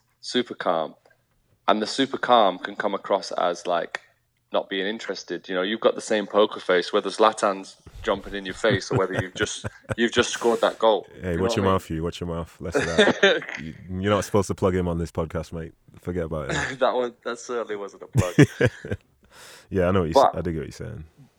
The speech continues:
Speaker 1: But that's your, but the, you know, you, you're obviously aware, you're an intelligent guy, you're aware of how you can manipulate situations to the people who don't nec-, whose opinions are important, but aren't, you know, they don't
Speaker 2: Yeah.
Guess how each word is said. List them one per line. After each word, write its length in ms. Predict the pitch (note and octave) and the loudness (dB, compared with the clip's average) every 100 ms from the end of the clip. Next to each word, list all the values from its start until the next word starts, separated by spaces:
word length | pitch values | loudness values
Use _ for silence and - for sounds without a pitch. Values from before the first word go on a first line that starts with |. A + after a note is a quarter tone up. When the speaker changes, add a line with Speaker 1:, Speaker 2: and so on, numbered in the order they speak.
| _ _ _ _ - | _ _ _ _ -2
Speaker 1:
But 160 | D3+ | 4
that's 240 | - F3 - | 6 4 2
your, 160 | F3 | -4
but 220 | D#3 D#3 - | -4 -6 -4
the, 140 | D#3 - - | -6 -6 -8
you 100 | D#3+ | -2
know, 260 | C3 G#2+ - | 0 -2 -6
you, 220 | - F3+ E3 | -8 -6 -2
you're 200 | D3+ E3+ | 4 4
obviously 300 | D3 - B2+ | 4 0 -4
aware, 280 | A2 C3 A#2 | 0 2 2
you're 160 | G#2+ | 0
an 60 | G#2+ | -6
intelligent 500 | G#2 - A#2 G#2 G2+ | -10 -6 -6 -6 -6
guy, 160 | A2 G#2+ | -2 0
you're 160 | A2+ | 2
aware 320 | A#2+ G#2+ A#2 G2+ | 2 6 6 6
of 80 | |
how 120 | G2+ G#2+ | 2 -4
you 100 | G2+ - | -4 -18
can 120 | G2 | -20
manipulate 480 | - G#2 G2 F2+ - | -14 -12 -8 -8 -8
situations 720 | - - G2 F#2+ - - - | -14 -4 -2 -2 -6 -14 -12
to 260 | - A#2+ G#2 | -6 -4 -4
the 80 | G2+ | -8
people 500 | - G#2 - F#2 - _ _ _ _ _ _ _ | -10 -10 -6 -8 -8 _ _ _ _ _ _ _
who 180 | - A#2+ | -14 -12
don't 380 | A2 A#2+ A#2 - | 2 4 4 2
nec-, 320 | A2+ - - - | -8 -10 -14 -6
whose 140 | A2 | -4
opinions 640 | A2 - B2 A#2 A2+ G#2+ - - - - _ _ - | -4 0 0 2 0 -4 -12 -20 -20 -20 _ _ 6
are 120 | A2 | 6
important, 580 | A2+ - D3 D#3 D#3 D3 | 6 4 6 6 2 -4
but 160 | B2 - | -4 0
aren't, 240 | A#2 A2+ - _ | 0 0 -6 _
you 100 | - | -8
know, 120 | A2 G2 | -6 -4
they 100 | G2+ | -4
don't 300 | A2+ A2 - _ _ _ - | -4 -6 -10 _ _ _ -12
Speaker 2:
Yeah. 260 | D#2 C#2 | -10 -10